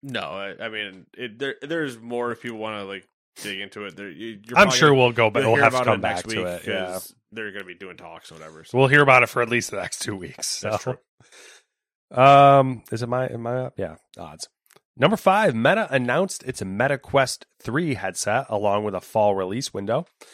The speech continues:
Speaker 2: Uh, the base model of Meta's newest standalone V R headset will start at five hundred dollars, with the company promising it will be forty percent thinner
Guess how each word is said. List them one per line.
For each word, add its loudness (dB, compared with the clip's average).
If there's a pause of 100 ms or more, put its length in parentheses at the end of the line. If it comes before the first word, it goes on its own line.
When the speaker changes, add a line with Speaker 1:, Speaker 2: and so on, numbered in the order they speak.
(460)
Speaker 2:
Uh, 8
the 2
base 2
model 4
of -2
Meta's 0
newest -2
standalone 0
V -2
R 2
headset -2
will -4
start 0
at -4
five -2
hundred -6
dollars, 0 (460)
with 0
the -4
company -2
promising -4
it -4
will -8
be -8
forty -2
percent -6
thinner -2